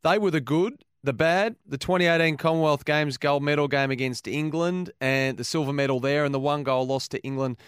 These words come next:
was actually dubbed the biggest upset in the sport's history, I think, at the time. How do you look back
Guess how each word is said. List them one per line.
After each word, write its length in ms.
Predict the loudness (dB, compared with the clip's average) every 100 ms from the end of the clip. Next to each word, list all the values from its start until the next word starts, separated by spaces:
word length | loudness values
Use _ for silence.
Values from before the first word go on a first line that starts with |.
| -20 -12
was 160 | -4
actually 280 | -4 -2 -4
dubbed 260 | 0 0 -2
the 60 | -4
biggest 340 | -4 -4 -2
upset 380 | -4 -2 -4 -2
in 80 | -4
the 120 | -6
sport's 400 | -10 -4 -4 -2
history, 340 | -4 -4 -2 -2
I 80 |
think, 220 | -2 -4 -6
at 80 |
the 80 | -8
time. 380 | -6 -2 0 0
How 180 | -2 -2
do 80 | -2
you 220 | -2 -2 -8 -20 _ _ -2
look 220 | -2 0
back 500 | 2 2 0 -8